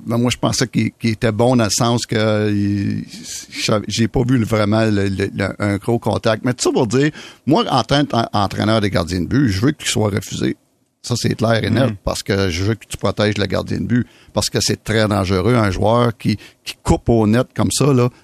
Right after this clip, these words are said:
Speaker 1: Euh, les gardiens de but ont zéro défense parce que le gardien de but, lui, il focus sur la rondelle. Donc, il focus pas sur le joueur, c'est sur la rondelle. Donc, il, il est très, très, très, très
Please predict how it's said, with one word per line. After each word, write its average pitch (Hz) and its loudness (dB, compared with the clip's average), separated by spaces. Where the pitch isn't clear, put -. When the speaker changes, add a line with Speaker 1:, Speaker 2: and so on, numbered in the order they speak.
Speaker 1:
Euh, 95 2
les 95 0
gardiens 98 0
de 95 2
but 120 4
ont 101 4
zéro 113 2
défense 117 0
parce 113 -4
que - -4
le 98 0
gardien 95 0
de 87 0
but, 117 -2
lui, 104 2
il 101 0
focus 104 0
sur 101 -2
la 95 0
rondelle. 95 0
Donc, 98 0
il 101 2
focus 104 -2
pas 131 -2
sur 110 0
le 98 2
joueur, 101 2
c'est - -2
sur 120 0
la 110 2
rondelle. 98 0
Donc, 95 -2
il, 101 2
il 101 2
est - -2
très, 123 0
très, 107 -2
très, 107 -4
très - -4